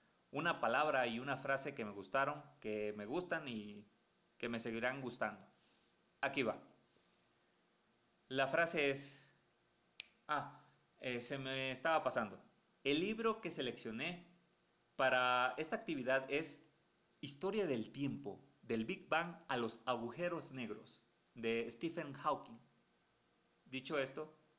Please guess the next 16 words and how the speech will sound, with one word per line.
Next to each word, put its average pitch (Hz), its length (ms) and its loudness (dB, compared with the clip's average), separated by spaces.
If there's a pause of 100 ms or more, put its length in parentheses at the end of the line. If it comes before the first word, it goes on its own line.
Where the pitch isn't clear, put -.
(160)
les 117 180 -6
comparto 113 520 -4
la 101 140 0
frase 156 600 -2
y 175 80 -4
la 147 200 0
palabra 107 340 2
que 107 80 -6
escogí. 104 420 -8 (1000)
Empezaré 123 720 0
con 117 260 -2
la 104 140 -2
palabra, 104 520 0 (400)
y 127 140 0
esta 117 240 -2
es 175 320 -2